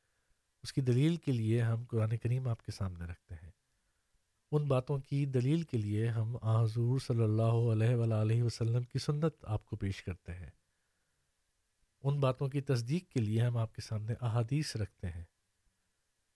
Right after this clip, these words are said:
اور یہی ہمارا دستور اور یہی ہمارا طریق ریڈیو احمدیہ پر اللہ کے فضل سے رہتا ہے۔ ان ابتدائی گزارشات کے بعد ہم آج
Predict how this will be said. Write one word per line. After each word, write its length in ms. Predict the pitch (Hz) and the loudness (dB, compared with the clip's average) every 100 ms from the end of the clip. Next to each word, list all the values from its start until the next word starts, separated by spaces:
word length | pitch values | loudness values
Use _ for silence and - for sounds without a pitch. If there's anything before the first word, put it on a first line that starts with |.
| _ | _
اور 60 | 113 | 0
یہی 260 | 120 151 | 2 4
ہمارا 260 | 147 131 123 | 2 2 -2
دستور 480 | 120 113 - 120 123 | -2 -4 -2 -2 0
اور 100 | 123 | 0
یہی 240 | 123 147 | 0 0
ہمارا 260 | 143 117 110 | 0 0 -2
طریق 500 | 110 98 107 - - | -4 -4 -6 -8 -4
ریڈیو 380 | 123 110 113 123 - | -2 0 0 -2 0
احمدیہ 380 | 113 107 104 | 0 0 -2
پر 180 | 92 - - _ _ _ _ _ - | -4 -6 -10 _ _ _ _ _ -2
اللہ 220 | 131 127 120 | 2 2 0
کے 60 | |
فضل 240 | 107 101 104 | -4 -2 0
سے 160 | - | -2
رہتا 340 | 202 147 - 95 | 2 0 0 -4
ہے۔ 120 | 90 - _ _ _ _ _ _ _ _ _ _ _ _ 190 | -6 -12 _ _ _ _ _ _ _ _ _ _ _ _ 0
ان 100 | 202 | 0
ابتدائی 460 | - 165 147 180 | 0 2 2 2
گزارشات 580 | 170 139 131 - 127 - | 2 2 0 0 -2 -2
کے 80 | 123 | -4
بعد 280 | 113 104 117 | -2 -2 0
ہم 260 | 127 120 107 | -2 -2 -2
آج 360 | 113 120 120 | 0 0 0